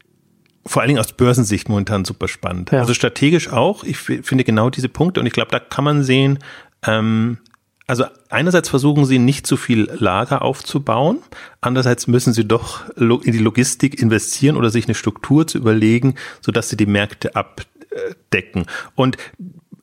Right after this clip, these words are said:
Speaker 1: Wayfair ist immer so ein schwieriger Fall bei den Kennzahlen, weil die sehen im Grunde nicht gut aus, also Wachstum extrem,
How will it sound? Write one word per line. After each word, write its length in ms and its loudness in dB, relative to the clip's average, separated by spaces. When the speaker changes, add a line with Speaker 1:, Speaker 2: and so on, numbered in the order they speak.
Speaker 1:
Wayfair 360 2
ist 100 -2
immer 140 4
so 60 2
ein 40 2
schwieriger 320 2
Fall 160 0
bei 80 -2
den 140 -2
Kennzahlen, 520 -2
weil 160 2
die 120 -4
sehen 200 0
im 60 0
Grunde 240 2
nicht 160 -2
gut 180 -2
aus, 220 2
also 160 2
Wachstum 400 -2
extrem, 560 0